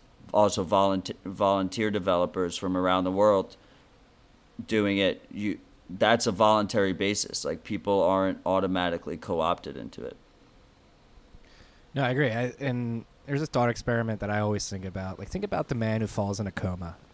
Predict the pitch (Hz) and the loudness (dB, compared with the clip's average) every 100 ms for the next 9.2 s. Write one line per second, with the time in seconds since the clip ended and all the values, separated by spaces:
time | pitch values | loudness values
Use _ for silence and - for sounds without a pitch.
0 | - - 104 95 95 90 110 - 120 117 | -18 -12 -10 -10 -12 -12 -10 -8 -6 -2
1 | 110 104 104 104 117 120 107 104 104 101 | -2 -2 -4 0 2 2 2 2 2 2
2 | 95 90 90 92 - - - - - _ | 0 -4 -6 -10 -16 -20 -20 -20 -20 _
3 | _ _ - - 127 117 107 107 110 - | _ _ -6 2 4 4 0 -4 -8 -6
4 | 104 98 - - - 95 98 95 - - | -6 -6 -8 -14 -8 -6 -6 -8 -12 -16
5 | - - 104 - 104 95 101 95 - - | -8 -4 -4 -2 -4 -4 -4 -4 -4 -4
6 | 98 - 104 95 92 95 92 - 117 107 | -4 -2 -2 -2 -2 -4 -4 0 2 2
7 | 107 104 95 - 104 95 98 95 - - | 0 -6 -6 -4 -4 -2 -6 -6 -10 -20
8 | - 127 123 117 113 - 117 104 104 101 | -12 -8 2 4 4 2 0 2 0 -2
9 | 101 98 | -4 -8